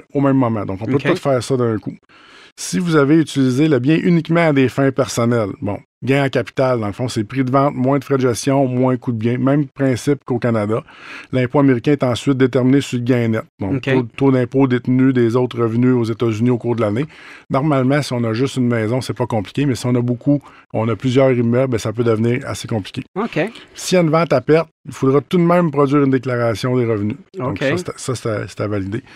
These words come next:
Speaker 1: Puis, il est important de savoir que, contrairement au Canada, le gain en capital est imposé à cinquante pour cent,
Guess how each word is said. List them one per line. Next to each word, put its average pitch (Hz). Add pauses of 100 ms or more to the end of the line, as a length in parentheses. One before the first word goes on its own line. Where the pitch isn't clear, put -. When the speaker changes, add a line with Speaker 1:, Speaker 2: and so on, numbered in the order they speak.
(280)
Speaker 1:
Puis, 120
il -
est -
important 143
de 170
savoir 139
que, 135
contrairement 135
au 156
Canada, 127
le 131
gain 131
en -
capital 139
est 151
imposé 123
à 139
cinquante 135
pour -
cent, 139